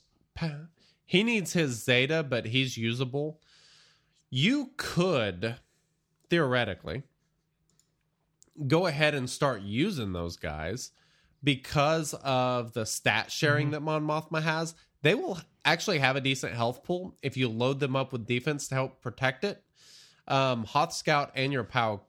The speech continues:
Speaker 1: could maybe be usable and allow you to move Cara Dune out. Use it with Wiggs, POW, and Hoth Scout. And you would probably have a decent Mon Mothma team.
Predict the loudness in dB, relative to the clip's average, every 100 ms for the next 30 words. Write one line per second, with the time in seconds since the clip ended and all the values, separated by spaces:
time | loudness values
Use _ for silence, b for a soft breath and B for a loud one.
0 | _ -2 -2 -6 -6 -2 0 0 -2 -4
1 | -6 -6 -6 -6 -4 -4 -4 -8 -8 -8
2 | -2 -2 0 0 2 2 -2 0 -2 -2
3 | -2 -2 -2 -4 -4 -6 -8 _ _ -6
4 | -4 -2 -2 0 -2 -4 -18 b b b
5 | 2 4 4 0 -6 -2 2 4 2 -2
6 | -4 -6 0 -2 -2 -2 2 2 0 -10
7 | b b b b 0 2 -2 0 -2 0
8 | -2 -2 -2 0 0 -2 0 0 0 0
9 | -2 -2 -4 -2 0 -2 -6